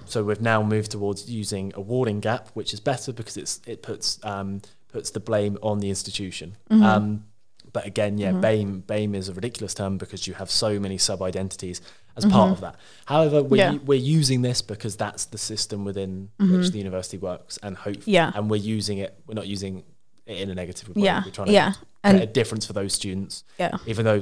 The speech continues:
Speaker 1: a lot of those students probably wouldn't even identify and don't even know what bame is.
Speaker 2: Yeah, and that's
Speaker 1: Um,
Speaker 2: the term that, like, to my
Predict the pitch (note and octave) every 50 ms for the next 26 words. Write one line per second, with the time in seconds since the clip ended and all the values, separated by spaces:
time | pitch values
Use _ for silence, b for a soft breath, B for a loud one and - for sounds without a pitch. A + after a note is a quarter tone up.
0 | G2+ A2 - A#2 A2+ A2 G#2+ G#2+ G#2 G#2 F#2+ - - G#2+ G2 G2 - - - G#2+
1 | G#2+ G2 G#2 G#2 G#2 G2 G2+ F#2+ G2 F#2+ G2 G2 G2 - - F2+ G2 F#2 F#2+ G2
2 | G2 F#2 F#2 F2+ F2+ F#2 F2+ E2+ - E2+ F2+ F2+ F2+ F2 F2 E2 E2+ F2 - -
3 | - A3 A3 A#3 A3 G#3 F3+ F3+ A3 G#3+ A#3 A3 G3+ - - - - G#3 - G#3+
4 | G3+ G3+ G3 F3+ E3 - - F3+ F3+ E3+ E3 - - - - - - F#3 F3 F3
5 | F3 E3+ E3+ E3+ E3 -